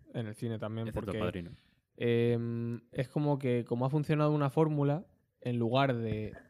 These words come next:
Speaker 1: plantearte, bueno, si puedes seguir haciendo lo mismo o algo así, pero con cosas nuevas o lo que sea, directamente tiendes a no a repetirlo siquiera, sino como a exagerarlo lo que has hecho, como para hacerlo mucho mejor. Entonces, si la primera había comedia,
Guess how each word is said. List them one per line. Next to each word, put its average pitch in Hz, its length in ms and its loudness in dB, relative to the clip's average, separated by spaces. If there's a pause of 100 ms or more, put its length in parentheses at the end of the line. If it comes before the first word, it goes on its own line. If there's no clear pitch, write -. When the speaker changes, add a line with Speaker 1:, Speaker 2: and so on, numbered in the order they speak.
(160)
Speaker 1:
plantearte, 113 500 0
bueno, 127 300 2
si - 140 -12
puedes 110 240 -2
seguir 117 200 2
haciendo 117 300 -2
lo 113 80 0
mismo 123 400 2
o 117 40 2
algo 117 140 0
así, 135 260 2
pero 117 240 0
con 110 360 -6 (240)
cosas 123 260 -2
nuevas 127 440 2
o 123 60 0
lo 120 100 -2
que 120 100 -4
sea, 143 180 2
directamente 147 720 2 (300)
tiendes 147 380 2
a 120 680 2 (240)
no 147 180 4
a 180 60 6
repetirlo 156 480 2
siquiera, 135 340 0
sino 127 180 0
como 123 220 0
a 120 40 2
exagerarlo 123 640 -2
lo 117 100 -2
que 110 100 -6
has 110 120 -8
hecho, - 240 -4
como 127 220 -4
para 120 100 2
hacerlo 127 180 2
mucho 127 200 -2
mejor. 123 220 -2
Entonces, 120 200 -2
si 131 80 0
la 120 120 0
primera 127 260 0
había 143 200 2
comedia, 165 460 0